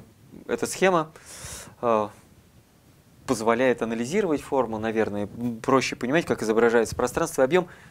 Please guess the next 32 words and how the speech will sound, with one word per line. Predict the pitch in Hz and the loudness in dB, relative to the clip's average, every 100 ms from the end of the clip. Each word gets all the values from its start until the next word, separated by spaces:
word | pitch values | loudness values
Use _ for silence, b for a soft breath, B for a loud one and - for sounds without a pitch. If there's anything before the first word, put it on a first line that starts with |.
| - | -10
Начнём, | 139 131 196 180 | -8 -4 -4 -2
конечно | 127 151 151 123 | -2 -2 -4 -2
же, | 120 120 - | -2 -2 -6
с | - - 127 117 110 | -14 -2 2 4 2
профиля, | - 170 170 170 160 B B - | 2 2 2 0 0 B B 0
то | |
есть | 139 117 | 0 2
боковой | 123 131 131 | 4 6 6
части. | 131 185 - 170 B B B - | 4 2 2 -4 B B B -12
Схема | - 185 170 | 2 4 6
эта | 139 127 | 4 4
выглядит | 120 113 110 | 4 0 -2
так. | 98 - B B B B - | -4 -6 B B B B 0
Если | 147 165 | 2 4
представить | 165 147 - 147 123 | 4 2 4 4 4
себе | - 120 | -2 -2
голову, | 113 113 120 160 | 2 4 4 4
это | 139 110 | 0 0
такой | 113 120 104 - - - - | 0 2 0 -4 -20 -20 -12
квадратик, | - 110 101 90 90 131 - - B B B | 4 6 6 -2 -6 -10 -12 -20 B B B
который | - 127 131 120 | -4 0 2 2
мы | 123 | 0
делим | 113 104 104 | 0 0 -2
вот | 104 | -4
так | 107 | -4
пополам, | - 120 151 196 196 B B B - | -2 4 6 6 0 B B B -2
и | 170 | 0
мы | 180 | 0
получаем | 139 127 - 143 131 127 | 0 0 2 4 4 0
некую | 127 117 | -2 -2
центральную | 107 127 120 120 107 110 | -4 -2 4 4 4 -2
точку. | 113 127 - 180 | 0 0 -2 -8